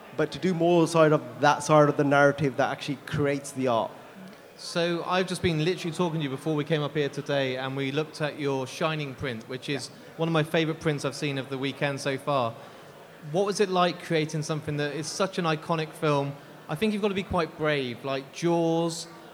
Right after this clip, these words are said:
Speaker 2: Shawshank Redemption,
Speaker 1: Mm.
Speaker 2: Blade Runner. There's certain films that you, I think, have to really be confident in making
Speaker 1: Mm.
Speaker 2: because they're iconic and they've done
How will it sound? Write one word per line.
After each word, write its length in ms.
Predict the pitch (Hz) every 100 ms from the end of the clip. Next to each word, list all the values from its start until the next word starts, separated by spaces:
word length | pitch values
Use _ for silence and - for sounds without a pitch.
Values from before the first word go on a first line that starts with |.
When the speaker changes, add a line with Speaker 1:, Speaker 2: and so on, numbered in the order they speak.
| -
Speaker 2:
Shawshank 500 | - 175 156 170 156
Redemption, 640 | 151 156 151 151 165 151
Speaker 1:
Mm. 40 | 156
Speaker 2:
Blade 320 | 151 151 147
Runner. 180 | 147 147
There's 160 | 151
certain 520 | - 214 220 208 214
films 560 | 190 202 185 143 131 123
that 260 | 147 143 165
you, 460 | 156 156 151 151 151 - - - - - - -
I 60 | 156
think, 400 | 151 202 190 - - -
have 180 | 160 -
to 100 | 151
really 520 | 151 170 180 180 170
be 200 | 151 160
confident 540 | - 180 170 156 143
in 220 | 135 135
making 520 | 139 151 151 147 120 117
Speaker 1:
Mm. 20 |
Speaker 2:
because 560 | 131 135 151 135 - - - - - - - -
they're 100 | 151 151
iconic 640 | 156 156 - 180 165 127 -
and 160 | 143 135
they've 200 | 135 131
done 360 | 151 147 147